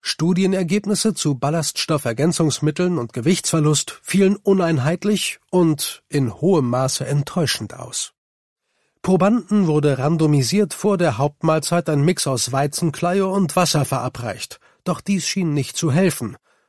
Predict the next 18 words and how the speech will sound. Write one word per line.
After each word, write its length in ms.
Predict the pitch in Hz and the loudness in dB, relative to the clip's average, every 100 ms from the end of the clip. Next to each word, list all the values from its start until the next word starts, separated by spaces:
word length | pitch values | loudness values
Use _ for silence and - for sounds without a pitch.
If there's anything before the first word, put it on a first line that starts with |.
| _ | _
auch 280 | - 151 135 165 | 0 0 0 -2
nicht 240 | 151 - | -2 0
mit 180 | 143 - | -2 2
Wasser 260 | 156 165 | 0 0
vermischtes 520 | 143 143 151 - 147 113 | 0 0 0 0 -4 -2
Alginat, 840 | 143 147 170 196 139 - - - | 0 2 4 4 2 -2 -10 -12
dem 220 | 117 107 | -10 -4
Hauptballaststoff 880 | 127 156 - 143 143 - - 147 - | -2 -2 0 0 0 -2 -2 -2 -2
in 160 | 151 139 | -2 2
Braunalgen. 760 | 156 190 147 107 101 - 120 _ _ _ _ _ _ _ _ _ _ | 4 4 2 -4 -10 -14 -20 _ _ _ _ _ _ _ _ _ _
Auch 220 | 190 180 | 0 0
bei 200 | - 185 | 0 0
Studien, 580 | - - 202 180 214 202 | 0 0 0 2 2 2
die 100 | 175 | 2
eine 220 | 147 143 | 2 0
positive 800 | - - 220 185 160 - 143 139 | 0 0 2 2 0 -2 -2 0
Wirkung 380 | 151 156 151 135 | 0 0 -2 0
zeigten, 560 | - 151 147 190 185 | 0 0 0 0 0